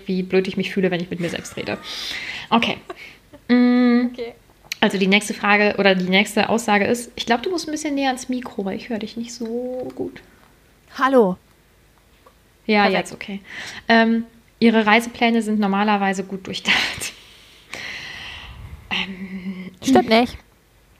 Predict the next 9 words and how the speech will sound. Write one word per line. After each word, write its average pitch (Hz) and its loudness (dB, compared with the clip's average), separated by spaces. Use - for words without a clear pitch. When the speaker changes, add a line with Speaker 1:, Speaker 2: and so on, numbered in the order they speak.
Speaker 1:
ich 196 -6
wünschte, 254 4
es 233 -2
wäre 208 4
so, 190 -4
weil 202 2
ich - -2
stell 220 2
immer 240 4